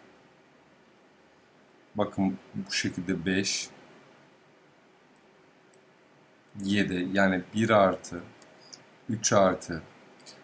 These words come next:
beş artı, yedi artı dokuz. Ne gelecektir arkadaşlar bu?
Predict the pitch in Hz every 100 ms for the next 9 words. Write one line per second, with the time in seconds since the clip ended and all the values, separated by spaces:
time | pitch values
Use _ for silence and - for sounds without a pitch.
0 | - - 104 - 104 90 - 95 95 110
1 | 98 - 110 95 92 - - - - -
2 | - - - - - _ - - _ _
3 | _ _ _ - - - - - 117 104
4 | 92 85 - 90 - 90 - 92 90 117